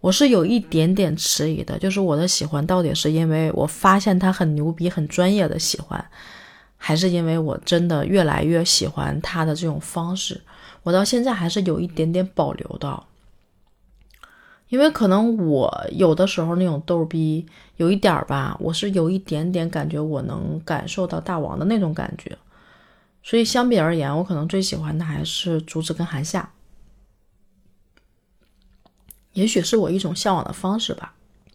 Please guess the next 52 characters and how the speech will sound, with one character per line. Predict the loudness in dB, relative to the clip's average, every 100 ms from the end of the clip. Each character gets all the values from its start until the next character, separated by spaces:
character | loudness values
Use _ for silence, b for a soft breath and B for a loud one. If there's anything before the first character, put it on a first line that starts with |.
| B B B B
但 | -2 2
是 | 2 0 -4 4
又 | 4
换 | 6 2
位 | 2
角 | 0 -2
度 | 0
来 | -2
说， | -2 -2 0
如 | 0 2
果 | 0
是 | 0
我 | -2 -2
作 | -2 0
为 | 0 -2 -6 _
播 | 0 0
客 | 0
的 | -4 -6
话， | -10 -8
其 | -4 -2
实 | -2 -4 -4 -6 B B B B
发 | -2 0
发 |
大 | 2 2
王 | 0 0
的 | 0 -2
发 | -2 -2 0
展 | -2
方 | -4 -4 -4
式 | -4 -4 -6 -10 _ _ _ _ _ -12
是 | -10 -8
最 | -2 -2
好 | -2 -12 -12
的， | -20 _ B B B B
因 | -2
为 | 2
你 | 2 0
真 | 0 0
的 | 0
有 | -2 0
那 | 0
么 | 2 0
丰 | -2 -4
富 | -2
的 | -2
人 | -4 -4
生 | -2 0
阅 | 0
历 | -2
可 | -4 -4 -4
以 | -4
讲， | -6 -6 -6 -10